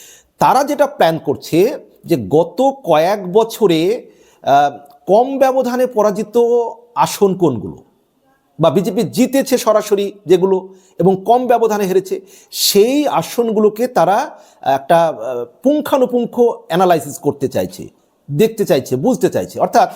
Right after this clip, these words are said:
এক হাজার থেকে পনেরো হাজার ভোটে পরাজয় কোন আসনগুলোতে, এই ধরনের আসনগুলি চিহ্নিত করে তারা একটা হিসাব করতে চাইছে বিজেপি।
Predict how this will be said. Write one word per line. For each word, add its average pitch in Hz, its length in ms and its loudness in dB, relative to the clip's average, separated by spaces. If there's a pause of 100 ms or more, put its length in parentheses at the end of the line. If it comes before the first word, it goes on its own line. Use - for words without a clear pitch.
(720)
এক 202 300 2
হাজার 262 380 0
থেকে 269 280 -2
পনেরো 226 480 2
হাজার 214 360 0
ভোটে 196 320 -2
পরাজয় 175 600 0 (360)
কোন 220 160 2
আসনগুলোতে, 98 540 -6 (640)
এই 233 240 2
ধরনের 247 440 0
আসনগুলি 214 600 -2 (160)
চিহ্নিত 208 580 -2
করে 202 800 2 (1200)
তারা 160 180 4
একটা 180 220 0
হিসাব 185 440 0
করতে 170 200 -2
চাইছে 120 320 -4
বিজেপি। 147 400 -2